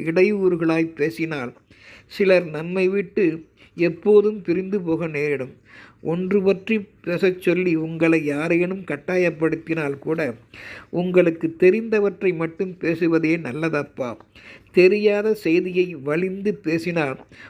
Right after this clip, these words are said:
உளறுவாயன் என்ற பெயர்தான் நாம் எடுக்க நேரிடும். சபைக்கு இது தேவையா? உளறல்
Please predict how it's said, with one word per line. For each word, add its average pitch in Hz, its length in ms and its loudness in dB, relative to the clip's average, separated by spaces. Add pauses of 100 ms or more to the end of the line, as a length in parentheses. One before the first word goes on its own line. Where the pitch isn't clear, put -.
(120)
உளறுவாயன் 190 800 2
என்ற 165 340 -4
பெயர்தான் 165 560 -2
நாம் 139 220 -10
எடுக்க 165 400 0
நேரிடும். 135 480 -2 (760)
சபைக்கு 185 640 0
இது 170 220 2 (960)
தேவையா? 156 480 2 (320)
உளறல் 190 480 4